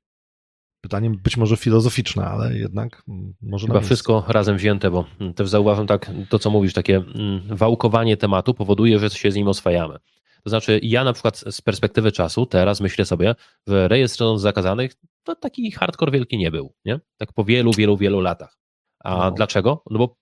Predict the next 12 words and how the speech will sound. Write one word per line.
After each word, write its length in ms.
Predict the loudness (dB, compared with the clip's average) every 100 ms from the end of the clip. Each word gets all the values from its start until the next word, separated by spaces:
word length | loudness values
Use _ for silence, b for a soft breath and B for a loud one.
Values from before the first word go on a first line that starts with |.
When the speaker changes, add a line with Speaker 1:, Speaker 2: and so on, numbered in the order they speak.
| _ -6
Speaker 2:
planują 380 | -2 2 2
wprowadzić 320 | 2 2 2 0
coś 100 | 2
gorszego, 380 | 2 4 0 0
prawda? 300 | -2 -2 -2
I 160 | 0 4
ja, 240 | 4 2 -2 -4
tak 80 | 0
jak 120 | 0 -4 -8 -4
to 100 | -2
nazwałeś, 340 | 0 2 2
no, 160 | 0